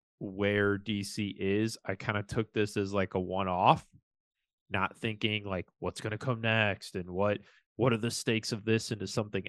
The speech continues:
else. And I think that allowed me to enjoy it more, being like, "This is it. This is what it is. There's nothing after." And when George Clooney showed up, I said, "There's definitely nothing after." <laughs> 'Cause there's no way George Clooney's coming back to be Batman or in the D C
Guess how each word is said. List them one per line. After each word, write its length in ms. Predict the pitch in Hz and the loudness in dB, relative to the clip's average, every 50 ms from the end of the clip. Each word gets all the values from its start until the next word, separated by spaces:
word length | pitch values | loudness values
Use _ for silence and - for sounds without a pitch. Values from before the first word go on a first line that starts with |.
| - - | -2 2
else. 400 | 101 101 117 143 139 - - - - | 4 6 6 6 4 0 -6 -8 -6
And 100 | 107 104 | -4 -2
I 80 | 98 | -2
think 220 | 95 - 107 98 - | -2 -2 -4 -2 0
that 120 | 104 101 101 | 0 2 2
allowed 280 | 98 101 98 98 98 98 | 4 4 4 4 4 2
me 100 | 98 90 | -2 -4
to 160 | 104 101 98 | -2 -2 -4
enjoy 360 | 95 92 87 - 98 92 95 | -4 -6 -4 -4 -2 -2 -2
it 120 | 98 - 101 | -2 -4 -6
more, 300 | 98 95 98 107 117 117 | -6 0 2 2 2 4
being 240 | - 113 107 107 110 | 4 2 0 2 2
like, 180 | 107 107 - _ _ _ | 0 0 0 _ _ _
"This 180 | - 185 170 - | 0 0 0 0
is 100 | 175 185 | 2 4
it. 220 | 202 180 - - _ _ _ _ _ _ _ _ _ _ - | 4 4 4 2 _ _ _ _ _ _ _ _ _ _ 0
This 180 | 120 117 - - | 0 2 2 4
is 160 | 127 123 117 | 2 2 4
what 140 | 127 127 120 | 6 6 8
it 140 | 120 113 117 | 8 8 8
is. 420 | 120 120 120 110 107 - - - _ _ _ _ _ _ _ - | 8 8 6 6 4 -2 -10 -14 _ _ _ _ _ _ _ 4
There's 260 | 117 110 107 101 104 | 6 6 6 6 4
nothing 320 | 113 110 107 117 110 104 | 4 4 4 2 2 2
after." 560 | 104 107 104 101 - - 110 101 101 101 101 - _ _ _ _ _ _ _ _ _ _ _ | 2 2 2 0 0 0 2 2 2 2 0 -6 _ _ _ _ _ _ _ _ _ _ _
And 220 | - 110 107 104 107 | 2 2 2 2 2
when 160 | 110 113 113 | 0 0 2
George 280 | 123 123 120 117 - - | 6 6 6 6 6 4
Clooney 260 | - 135 123 123 117 | 2 4 4 4 4
showed 240 | - - 127 120 120 | 6 6 8 8 10
up, 240 | 117 113 - - | 8 8 6 4
I 60 | 107 104 | 2 2
said, 240 | - - 101 98 | 2 0 0 0
"There's 180 | 104 98 98 - | 2 0 0 2
definitely 480 | - 120 113 110 - 120 120 123 113 110 | 6 6 6 6 6 0 -4 -2 -2 2
nothing 380 | 110 107 107 - 120 117 107 | 2 2 2 2 2 0 2
after." 420 | 107 107 110 113 - - 117 113 127 | 4 4 2 4 4 6 6 6 6
<laughs> 420 | 240 - - - - - 226 190 | 4 2 0 0 2 2 2 2
'Cause 200 | - 127 131 - | 2 2 4 6
there's 260 | - 156 143 139 - | 8 8 8 6 4
no 260 | - 131 139 151 147 | 4 6 8 10 10
way 220 | 139 147 156 151 143 | 10 10 10 10 8
George 300 | 131 151 147 143 - - | 6 4 2 2 4 6
Clooney's 300 | 185 170 156 143 143 139 | 6 8 8 6 4 6
coming 260 | - 165 143 131 127 | 6 6 6 6 4
back 260 | - 135 131 131 - - | 4 4 6 4 4 0
to 60 | 131 | -2
be 140 | 123 127 123 | 0 0 4
Batman 560 | 117 127 123 127 127 131 135 123 123 123 120 | 6 8 8 8 6 4 4 4 4 4 4
or 320 | 117 113 117 120 120 117 120 | 4 2 2 4 4 4 2
in 300 | - 127 120 120 120 113 | 2 0 0 0 -2 -4
the 80 | 117 117 | -8 -4
D 220 | - 123 123 131 | -2 -2 -2 -2
C 340 | - - 143 131 120 123 | -2 0 0 0 0 0